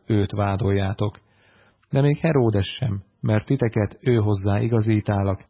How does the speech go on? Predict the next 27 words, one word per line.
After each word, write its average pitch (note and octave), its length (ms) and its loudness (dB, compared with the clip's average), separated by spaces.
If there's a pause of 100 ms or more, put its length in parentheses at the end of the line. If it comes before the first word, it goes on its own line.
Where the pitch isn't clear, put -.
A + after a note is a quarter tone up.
(120)
és A2+ 240 -2
ímé D3 400 2
semmi C#3+ 360 0
halálra G#2+ 420 2
való G2+ 260 0
dolgot G2+ 440 0
nem G#2 220 0
cselekedett G2+ 680 -2
ő. G#2+ 220 0 (680)
Megfenyítvén C3 720 0
azért A#2 380 0
őt, G#2 320 0 (140)
elbocsátom.” G#2 920 -2 (640)
Kell D#3 200 0
vala C#3 220 2
pedig A#2 260 2
elbocsátania G#2 800 0
nékik G#2 680 0
ünnepenként G#2 840 0
egy G#2 120 0
foglyot, G#2 540 -2 (480)
de A#2+ 120 0
felkiáltta C#3+ 640 0
az B2+ 140 0
egész A2+ 320 0
sokaság, A2 640 -2
mondván: G#2 540 0